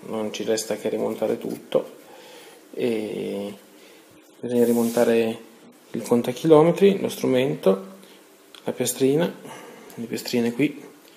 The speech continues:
fare le sedute saldature, montare il riduttore, il mitico riduttore e la lancetta e, e via. E poi lo, e questa volta lo proveremo sul banco perché, eh,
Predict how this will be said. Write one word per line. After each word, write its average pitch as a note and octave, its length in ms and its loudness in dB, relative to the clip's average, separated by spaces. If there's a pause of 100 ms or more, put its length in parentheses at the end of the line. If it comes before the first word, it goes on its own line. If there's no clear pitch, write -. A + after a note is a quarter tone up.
(360)
fare B2+ 260 6
le A#2+ 60 6
sedute B2 320 0
saldature, A#2+ 720 4
montare A#2+ 460 2
il A2 480 -2
riduttore, B2 960 4 (680)
il B2+ 100 -8
mitico B2 460 -2
riduttore B2 800 0 (260)
e A#2+ 160 -4
la G#2+ 100 -2
lancetta G#2 640 -6 (1200)
e, A2 840 -6 (160)
e C3 100 -6
via. G2+ 260 -8 (400)
E C3+ 60 -2
poi C3 160 2
lo, A#2+ 220 0
e B2+ 240 -4 (140)
questa C#3+ 240 2
volta C3+ 280 6
lo A#2+ 100 6
proveremo A#2 360 4
sul B2 180 -4
banco A#2 320 4
perché, G#2+ 360 -2
eh, G2+ 320 0